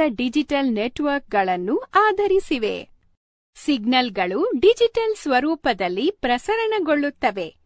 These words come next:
ಮತ್ತು ನಾಟಕೀಯವಾಗಿ ಕರೆಗಳ ಗುಣಮಟ್ಟವನ್ನು ಹೆಚ್ಚಿಸುತ್ತದೆ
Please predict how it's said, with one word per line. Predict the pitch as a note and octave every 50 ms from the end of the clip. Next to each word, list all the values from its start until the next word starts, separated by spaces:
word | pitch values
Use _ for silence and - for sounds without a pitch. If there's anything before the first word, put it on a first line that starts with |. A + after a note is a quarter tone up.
| _ _ _ _ _ _ _ _ -
ಮತ್ತು | G4 A#4+ B4 B4 _ - A4+ A4+ G#4+
ನಾಟಕೀಯವಾಗಿ | D4+ A3 F3+ F#3 A3 - - D4+ D4 - C#4+ C4 B3 A#3 A3+ G3+ G3+ E3 E3 F#3+ A3 G4 A4+ F4+
ಕರೆಗಳ | - - C#4 B3+ A#3+ B3+ B3+ A#3 B3+ A#3+ A#3 A3+
ಗುಣಮಟ್ಟವನ್ನು | F#3+ G3 G#3+ A3 A#3+ C4 B3 A#3 A3 G#3 _ - G#3 F#3+ F#3+ F3 F3 F#3 A#3+ F4 C5 -
ಹೆಚ್ಚಿಸುತ್ತದೆ | - - G3 F#3 _ - G4 A#4+ - - A4 G#4 - F#4+ D#4+ C4 A#3+ G3 - -